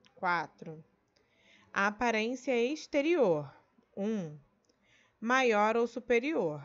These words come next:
Três. Mudança. Dois. Ficou. Quatro.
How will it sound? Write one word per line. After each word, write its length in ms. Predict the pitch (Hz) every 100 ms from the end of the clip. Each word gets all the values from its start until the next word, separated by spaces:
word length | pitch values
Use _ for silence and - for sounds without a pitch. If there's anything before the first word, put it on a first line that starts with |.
| 165 _
Três. 720 | 175 165 151 190 - - - _ _ _ _ _ _ _ _ _ _ _
Mudança. 1000 | - 240 330 247 220 180 165 - 165 143 147 _ _ _
Dois. 840 | - 165 180 208 202 160 147 - -
Ficou. 560 | - 208 190 151 143 151 _ _ _ _ _
Quatro. 760 | - 165 151 151 - 277 302